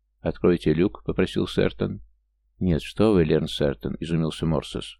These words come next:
«Там же непригодная для дыхания атмосфера». «Тогда что нам делать?» «Нам сказали, сейчас придет специальный транспорт,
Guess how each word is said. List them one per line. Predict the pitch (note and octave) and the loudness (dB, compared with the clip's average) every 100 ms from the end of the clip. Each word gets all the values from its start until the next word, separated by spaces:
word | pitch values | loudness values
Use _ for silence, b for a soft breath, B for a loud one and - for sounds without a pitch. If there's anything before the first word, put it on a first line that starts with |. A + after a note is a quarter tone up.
| - | 0
«Там | G#2 G2+ | 0 2
же | G#2+ | 0
непригодная | G2+ F#2+ F2+ G#2+ G#2 F#2+ | 0 0 2 2 2 -2
для | F#2+ | -2
дыхания | F#2+ - G2 G2 | -2 -2 -2 -2
атмосфера». | - G2 - D#2+ C#2 - _ _ _ _ _ | -4 -8 -4 -4 -4 -8 _ _ _ _ _
«Тогда | F2+ E2+ E2 | -2 0 0
что | - | 0
нам | E2+ D#2 | 0 0
делать?» | C#2+ E2+ G#2 - _ _ _ _ _ | 0 0 0 -8 _ _ _ _ _
«Нам | F2+ F2+ | -2 -2
сказали, | - F#2 G#2+ G#2 | -2 0 0 0
сейчас | G#2 - G2 | 0 0 -2
придет | G2+ G2 | 0 -2
специальный | - - - G2 G#2 | -2 -6 -2 -2 -2
транспорт, | - A#2+ B2 - | 0 0 0 -2